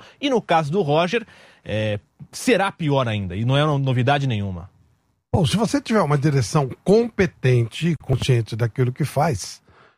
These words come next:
Speaker 2: ela é a responsável pela contratação do, do, do, do técnico. Portanto, ela tem obrigação de dar respaldo ao treinador. Porque se o Roger sair, ou qualquer treinador, tem multa.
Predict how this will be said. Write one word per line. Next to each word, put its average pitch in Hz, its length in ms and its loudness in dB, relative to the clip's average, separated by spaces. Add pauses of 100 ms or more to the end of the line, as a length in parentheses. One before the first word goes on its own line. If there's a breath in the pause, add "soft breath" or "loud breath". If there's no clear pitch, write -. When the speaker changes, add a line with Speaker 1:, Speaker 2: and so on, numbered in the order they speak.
(200 soft breath)
Speaker 2:
ela 202 340 2
é 180 100 2
a 202 60 0
responsável 185 680 0
pela 113 180 0
contratação 107 680 -2
do, 95 180 -4
do, 90 300 -4
do, 85 280 -8
do 101 140 -4
técnico. 90 540 -6 (280 loud breath)
Portanto, 180 360 0
ela 196 160 2
tem 208 300 0
obrigação 262 920 2
de 233 120 -8
dar 165 160 0
respaldo 180 480 -2
ao 214 60 -4
treinador. 208 500 -2 (380 soft breath)
Porque 285 260 -2
se - 100 0
o - 20 6
Roger 139 320 2
sair, 139 420 2
ou 127 220 -2
qualquer 117 300 0
treinador, 117 480 0 (340 soft breath)
tem 285 120 0
multa. 208 580 2